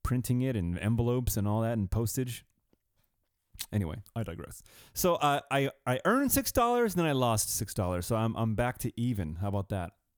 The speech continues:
But yeah, the story of my life. I guess life is really about balance.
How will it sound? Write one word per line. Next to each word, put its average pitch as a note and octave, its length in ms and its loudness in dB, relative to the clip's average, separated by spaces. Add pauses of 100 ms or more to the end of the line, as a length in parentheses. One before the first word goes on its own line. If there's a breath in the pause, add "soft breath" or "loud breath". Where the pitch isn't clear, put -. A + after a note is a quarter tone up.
(520 soft breath)
But B2+ 120 0
yeah, C#3 100 0
the A2+ 80 0
story C#3 300 0
of B2 40 -2
my A#2+ 80 2
life. A2+ 380 -2 (440 soft breath)
I F#3+ 80 -2
guess C4+ 280 0
life G#3 260 2
is C3 160 2
really E3+ 340 2
about B2 460 -2
balance. A2+ 720 -2